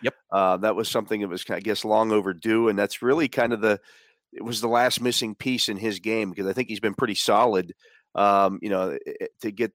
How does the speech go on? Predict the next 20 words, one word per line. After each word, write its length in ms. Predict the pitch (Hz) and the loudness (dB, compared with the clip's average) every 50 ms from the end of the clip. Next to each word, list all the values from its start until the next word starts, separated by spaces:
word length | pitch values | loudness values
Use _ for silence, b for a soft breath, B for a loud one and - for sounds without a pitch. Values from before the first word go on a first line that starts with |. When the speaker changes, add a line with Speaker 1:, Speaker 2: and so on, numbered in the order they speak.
| - 117 | -2 0
Speaker 2:
uh, 140 | 107 104 69 | 0 2 0
a 100 | 92 - | -2 -4
couple 280 | - 120 110 - 110 | -4 -4 -4 -4 -4
of 80 | 107 98 | -4 -2
interceptions, 640 | 113 107 101 92 - 107 107 113 - - 110 95 | -2 -2 -2 -2 0 0 0 0 0 -4 -8 -8
including 480 | 98 82 - - 120 120 120 113 104 101 | -8 -10 -6 -4 -4 -2 -2 -2 -2 -2
the, 180 | 92 87 92 92 | 0 0 0 0
the, 160 | 90 92 - | -2 -4 -6
you 120 | 98 101 92 | -4 -4 -4
know, 80 | 90 | -4
the 80 | 85 95 | -2 -2
one 180 | 101 107 107 | -2 0 0
that 120 | 107 101 95 | 0 -2 -4
he 60 | 92 | -4
tipped 260 | - - 117 - - | -4 -4 -4 -4 -4
to 80 | 104 95 | -4 -4
himself, 440 | 90 87 - - 110 107 107 - - | -4 -4 -2 0 2 2 2 0 -2
the 80 | 90 | -6
second 400 | - - 117 110 - 143 113 76 | -2 0 0 2 2 0 -2 0
one. 220 | 87 92 87 87 | 0 -2 -2 -4